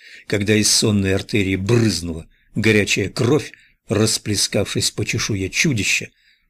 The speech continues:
руки Эдди ощупывали его спину в поисках молнии и упали лишь когда чудище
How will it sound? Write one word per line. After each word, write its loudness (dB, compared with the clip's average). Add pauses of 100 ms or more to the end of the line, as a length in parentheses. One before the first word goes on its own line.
руки 2
Эдди -2
ощупывали 0
его 0
спину 0
в -10
поисках -2
молнии 0 (600)
и 4
упали 2
лишь -4
когда -4
чудище -2